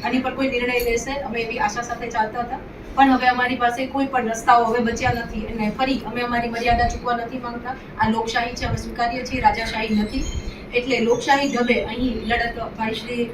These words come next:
અ, કરણસિંહ સાહેબે જે આપી આપને માહિતી, એની સિવાયનું આપને માહિતી આપું કે જે પ્રતિક ઉપવાસની વાત કરી, તો હું થોડું આપને ડિટેલમાં કહું કે આપણા જ્યારે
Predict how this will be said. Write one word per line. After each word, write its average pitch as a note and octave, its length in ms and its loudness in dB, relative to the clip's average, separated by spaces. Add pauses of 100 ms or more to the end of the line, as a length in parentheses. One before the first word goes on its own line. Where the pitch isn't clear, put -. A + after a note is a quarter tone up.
(320)
અ, G#3+ 160 2
કરણસિંહ B3 340 -2
સાહેબે A#3+ 220 0
જે B3 240 0
આપી B3+ 440 2
આપને G#3+ 260 -2
માહિતી, A3 460 -2
એની A#3+ 100 -4
સિવાયનું A#3+ 400 0
આપને A#3+ 200 -4
માહિતી A#3 400 -4
આપું - 580 -6
કે B3 80 -6
જે B3 100 2
પ્રતિક C4 340 -2
ઉપવાસની B3 420 0
વાત A3+ 260 -2
કરી, B3+ 140 -6
તો B3+ 120 -8
હું B3 140 -8
થોડું C4 200 4
આપને A#3+ 200 0
ડિટેલમાં A#3+ 440 -2
કહું A#3 240 -2
કે A3 80 0
આપણા A3 240 4
જ્યારે A#3 300 -4